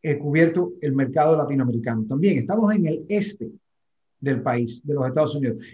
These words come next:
Queriendo decir que a Europa hay cinco horas de diferencia a Inglaterra o seis a, al continente de Europa. Si uno se pone la, la sede de prensa, vamos a decir, en Los Ángeles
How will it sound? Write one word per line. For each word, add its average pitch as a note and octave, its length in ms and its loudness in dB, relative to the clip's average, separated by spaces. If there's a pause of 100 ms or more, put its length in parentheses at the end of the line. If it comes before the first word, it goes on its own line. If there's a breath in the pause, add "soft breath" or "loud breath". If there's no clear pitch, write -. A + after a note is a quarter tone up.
Queriendo E3+ 240 2
decir F#3+ 240 0
que D#3+ 100 -2
a C#3+ 40 2
Europa F#3+ 400 2 (420)
hay C3 140 -4
cinco G#3+ 380 2
horas F3+ 200 0
de E3+ 60 2
diferencia D#3 500 -2 (100)
a C#3 80 -6
Inglaterra G3+ 720 -2
o C3+ 80 -2
seis F3 480 0
a, C#3 340 -2
al C3+ 120 -4
continente C#3+ 500 0
de C#3+ 60 4
Europa. A2+ 400 0 (560 soft breath)
Si - 140 -6
uno F#3 120 2
se G3 140 2
pone F3 560 2
la, D#3+ 120 4 (600)
la C#3+ 280 -4
sede F#3+ 260 2
de E3+ 100 4
prensa, E3+ 320 2
vamos D#3 220 0
a D3+ 40 0
decir, D3 260 -2
en B2+ 100 0
Los B2 180 -2
Ángeles D3+ 460 0